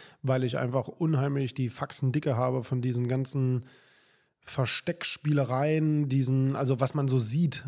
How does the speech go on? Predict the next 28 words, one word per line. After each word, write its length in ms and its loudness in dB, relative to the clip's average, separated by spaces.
äh, 160 2
auf 240 -2
dem 120 2
Markt, 360 0
das 140 -4
alles 280 -2
nur 600 2
fröhlich, 760 0
Freude, 680 0
Eierkuchen 840 0
und 320 -2
man 140 0
darf 240 -2
nix 200 -2
sagen, 420 0
man 120 0
darf 220 -4
nicht 180 -2
begrenzen, 480 -2
man 160 0
darf 260 0
dies 280 -2
nicht, 180 -2
man 140 0
darf 180 0
das 220 -2
nicht 200 -2
zeigen, 420 0